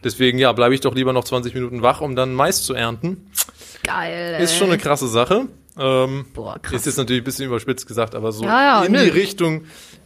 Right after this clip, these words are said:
Speaker 1: ging das bei mir und ich, deswegen verstehe ich dieses Gefühl. Und das ist ja natürlich bei Farmville noch, äh, es ist ja noch harmlos. Ja, wenn man
Speaker 2: Mm.
Speaker 1: mit anderen, das mit anderen Spielen vergleicht, äh, äh, ja,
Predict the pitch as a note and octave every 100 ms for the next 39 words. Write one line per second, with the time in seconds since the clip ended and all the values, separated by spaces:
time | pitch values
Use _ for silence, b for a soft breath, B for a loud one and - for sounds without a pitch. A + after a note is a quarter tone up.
0 | C#3 A2+ D3+ A3 A3 - C#3+ D3 E3 C#3+
1 | B2+ B2+ B2 C#3 C3+ B2 - D#3 D#3+ C#3
2 | A#2+ - - D#3 D4+ - _ - B2 A#2+
3 | A#2+ D#3+ D3+ C#3+ C3+ D3 B2 - B2+ A#2
4 | A#2 B B - C3 E3 D3 C#3 C3 -
5 | _ b b b b - G#2 D#2+ A#1+ C#2+
6 | B2+ D3 C3+ C3 A2 - - D#3+ F3 B2+
7 | G#2 G#2+ A2 B3 A3 G3 F3 E3+ - C3+
8 | D#3 D3+ D3 B B - B2 C3+ C#3 -
9 | D3 C#3 B2+ A#2 B2 B2+ C3 - C#3+ B2+
10 | A#2+ A#2 B B B B B B - E4
11 | - - E3 - - C3 A#2